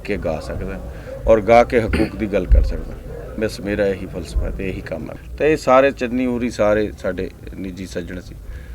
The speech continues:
ਉਹ ਕਹਿੰਦੇ ਵੀ ਜੇ ਟੂਰਨਾਮੈਂਟ ਚਲੇ ਜਾਓ ਉੱਥੇ ਬੱਲੇ ਬੱਲੇ ਬਹੁਤ ਹੋਊਗੀ। ਇਹ ਕੈਪਟਨ ਸਾਹਿਬ ਉਦੋਂ ਮੈਨੂੰ ਲੱਗਦੀ ਹੈ ਸ਼ਾਇਦ ਜਾਂਦੇ ਨਹੀਂ ਸੀ ਕਿਤੇ, ਪਹਿਲੀ ਵਾਰੀ ਸਾਡੇ ਪਿੰਡ ਆ ਕੇ ਤਿੰਨ ਘੰਟੇ ਬੈਠੇ ਰਹੇ। ਮੈਂ ਉਹਨਾਂ ਕੋਲ ਵੀ ਨਹੀਂ ਕਦੇ ਗਿਆ।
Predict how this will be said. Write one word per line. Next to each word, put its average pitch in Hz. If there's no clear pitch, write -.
ਉਹ 127
ਕਹਿੰਦੇ 135
ਵੀ 139
ਜੇ 139
ਟੂਰਨਾਮੈਂਟ 117
ਚਲੇ 101
ਜਾਓ 113
ਉੱਥੇ 113
ਬੱਲੇ 95
ਬੱਲੇ 95
ਬਹੁਤ 87
ਹੋਊਗੀ। 85
ਇਹ 107
ਕੈਪਟਨ 123
ਸਾਹਿਬ 131
ਉਦੋਂ 127
ਮੈਨੂੰ 120
ਲੱਗਦੀ 113
ਹੈ 110
ਸ਼ਾਇਦ 104
ਜਾਂਦੇ 95
ਨਹੀਂ 101
ਸੀ 90
ਕਿਤੇ, -
ਪਹਿਲੀ 131
ਵਾਰੀ 113
ਸਾਡੇ 98
ਪਿੰਡ 95
ਆ 90
ਕੇ 87
ਤਿੰਨ 98
ਘੰਟੇ 87
ਬੈਠੇ 87
ਰਹੇ। 73
ਮੈਂ 113
ਉਹਨਾਂ 113
ਕੋਲ 117
ਵੀ 101
ਨਹੀਂ 101
ਕਦੇ 95
ਗਿਆ। 90